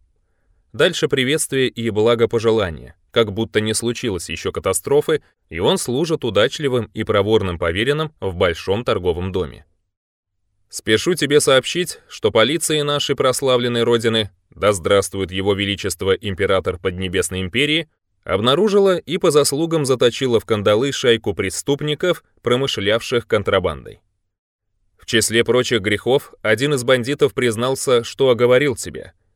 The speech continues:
причинив ущерб моему торговому дому. Имя его — Сабыр-Газы.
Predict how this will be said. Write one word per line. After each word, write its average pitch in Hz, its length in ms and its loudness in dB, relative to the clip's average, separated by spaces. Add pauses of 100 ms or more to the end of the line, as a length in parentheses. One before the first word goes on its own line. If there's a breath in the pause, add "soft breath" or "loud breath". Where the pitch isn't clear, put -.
причинив 110 640 0
ущерб 120 540 -4
моему 104 400 -2
торговому 101 560 0
дому. 82 360 -6 (540)
Имя 120 280 -2
его — 131 340 0 (300)
Сабыр-Газы. 95 800 0